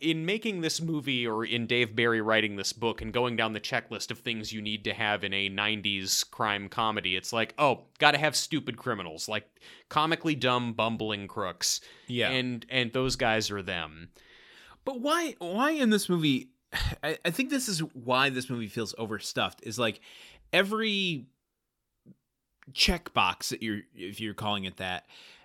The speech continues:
Speaker 2: why does it have to be two people? Why does
Speaker 1: Yeah,
Speaker 2: it have to
Speaker 1: I
Speaker 2: be
Speaker 1: know.
Speaker 2: two criminals? Why does it have to be two hitmen? Why does it have to be two police <laughs> officers? It's just, it's too many people.
Speaker 1: I, I, oh, I, I think that probably the intent is, like, they,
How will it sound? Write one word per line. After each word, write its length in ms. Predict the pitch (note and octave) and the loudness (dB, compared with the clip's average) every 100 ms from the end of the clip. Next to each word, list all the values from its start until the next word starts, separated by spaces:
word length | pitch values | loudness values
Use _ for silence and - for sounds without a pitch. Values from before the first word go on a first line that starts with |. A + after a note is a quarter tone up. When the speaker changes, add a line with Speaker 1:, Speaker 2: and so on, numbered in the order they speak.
| _ _ _ | _ _ _
Speaker 2:
why 260 | E3 F3 C#4 | -4 2 2
does 140 | B3+ | 2
it 80 | G3+ | 0
have 160 | G3 | 0
to 80 | F3+ | 0
be 100 | D3+ | 0
two 280 | B2+ - G3+ | 4 6 6
people? 520 | - F3 B2 C#2+ - _ | 6 0 0 -6 -10 _
Why 180 | - D#3+ | 4 6
does 60 | A3 | 8
Speaker 1:
Yeah, 40 | |
Speaker 2:
it 20 | F#3+ | 6
have 40 | |
to 40 | D#3+ | 4
Speaker 1:
I 40 | |
Speaker 2:
be 60 | E3+ | 4
Speaker 1:
know. 100 | A2 | 6
Speaker 2:
two 180 | G3 F3 | 6 8
criminals? 460 | E3+ B2 G#2 G2 | 8 6 4 2
Why 80 | D#3 | 2
does 120 | F3 | 4
it 40 | F#3+ | 2
have 80 | F3+ | 2
to 60 | |
be 100 | D#3 | -2
two 240 | - - G3 | 0 4 6
hitmen? 340 | F3+ D3 G#2 | 6 4 2
Why 140 | A2+ D#3+ | 2 0
does 120 | F#3 | -2
it 40 | |
have 80 | E3+ | -2
to 60 | D#3+ | -4
be 80 | - | -4
two 240 | - A3 | 2 2
police 380 | - F#3 F#3 - | 4 2 2 0
<laughs> 40 | |
officers? 640 | C3+ A#2 - - A#2 F#2 - | -2 -4 -8 -4 -4 -6 -6
It's 220 | D3+ D3+ | -6 -4
just, 160 | F3 - | -6 -4
it's 260 | D#3+ - - - - - _ _ | -4 -4 -12 -18 -20 -20 _ _
too 180 | - B3+ | 4 6
many 300 | G#3+ G#3 E3+ | 8 6 6
people. 420 | C3 G3+ - - _ - | 2 0 -2 -12 _ 2
Speaker 1:
I, 140 | E3 C#3 | 4 8
I, 240 | E3+ F3 B2+ | 6 6 2
oh, 160 | E3 C3 | 0 4
I, 320 | D3+ D3 - | 4 4 0
I 280 | A#2+ D#3 D#3+ | 2 4 2
think 380 | - B3+ C#4 - | 0 -4 -4 2
that 300 | G#3+ - - _ - | 2 2 -2 _ -2
probably 560 | E3+ G3 B3 A#3 A#3 | 2 4 4 0 -2
the 360 | F3+ F#3+ E3+ C#3 | -2 -4 -2 0
intent 600 | C3+ B2+ - C3+ D#3+ - | 0 -2 -2 0 -2 -6
is, 400 | C3 C3 B2 - | -6 -4 2 2
like, 260 | A#2+ A#2 - | 4 2 2
they, 260 | C3 C3+ | 0 -2